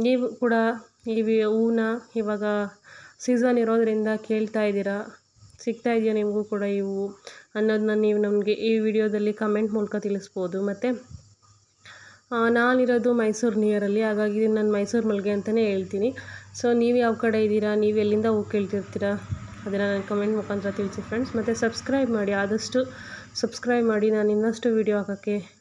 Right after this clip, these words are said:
ಮತ್ತು ಇನ್ನೊಂದು ಏನಂದರೆ ಕಾಮೆಂಟ್ ಮಾಡಿ, ಸಬ್ಸ್ಕ್ರೈಬ್ ಮಾಡಿ, ಲೈಕ್ ಮಾಡಿ, ಶೇರ್ ಮಾಡಿ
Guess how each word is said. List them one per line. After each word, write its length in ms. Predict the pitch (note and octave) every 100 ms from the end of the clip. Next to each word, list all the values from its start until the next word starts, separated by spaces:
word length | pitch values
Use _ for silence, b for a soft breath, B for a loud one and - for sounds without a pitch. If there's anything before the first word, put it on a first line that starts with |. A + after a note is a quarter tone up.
| _ _ _ _ _ _ B B B B B
ಮತ್ತು 220 | A3+ A#3
ಇನ್ನೊಂದು 340 | A#3 A#3 A3+ A3
ಏನಂದರೆ 320 | G#3+ G#3+ A3+
ಕಾಮೆಂಟ್ 380 | A3+ G#3 G#3 G3+
ಮಾಡಿ, 380 | G#3 G3 G#3
ಸಬ್ಸ್ಕ್ರೈಬ್ 500 | - G#3 - A3+ A3
ಮಾಡಿ, 220 | G#3 G3+ G#3
ಲೈಕ್ 380 | G#3 A3 A3+
ಮಾಡಿ, 280 | A3 G#3 G#3+
ಶೇರ್ 360 | G#3+ A3+ A3+ B3
ಮಾಡಿ 320 | G#3+ F#3+